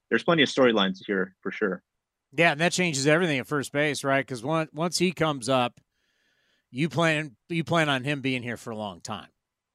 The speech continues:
Speaker 2: So that's kind of the, you know, we talk about Garcia, Noda, and that whole thing, but once he comes up, he needs a pl-, I mean, he's not coming up to get some A Bs. If he's coming up, he's coming up to play every day,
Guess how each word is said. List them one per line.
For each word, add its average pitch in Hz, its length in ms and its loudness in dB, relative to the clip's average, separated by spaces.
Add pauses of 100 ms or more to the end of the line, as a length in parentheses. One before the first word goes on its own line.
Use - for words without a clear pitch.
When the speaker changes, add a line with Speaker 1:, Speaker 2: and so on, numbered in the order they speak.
(240)
Speaker 2:
So - 120 -2
that's 135 240 2
kind 143 220 4
of 123 60 -2
the, 120 240 2
you 123 100 -4
know, 123 120 -2
we 151 160 2
talk 160 140 4
about 151 200 2
Garcia, 139 560 0
Noda, 131 320 0
and 123 80 -6
that 131 160 0
whole 123 160 -2
thing, 113 240 -6
but 110 120 -4
once 147 280 -2
he 175 160 4
comes 120 360 -2
up, 107 300 -2 (520)
he 165 180 2
needs 165 200 2
a 143 60 -2
pl-, - 160 -12
I 151 60 -8
mean, 151 140 0
he's 226 200 4
not 233 180 2
coming 190 300 4
up 180 200 2
to 139 360 0 (160)
get 165 160 0
some 151 160 -2
A 135 140 0
Bs. 120 520 -6 (540)
If - 100 -18
he's 170 240 2
coming 175 300 0
up, 151 200 2 (180)
he's 151 280 -2
coming 156 280 2
up 143 140 0
to 135 80 -8
play 131 560 2 (540)
every 135 340 0
day, 120 340 0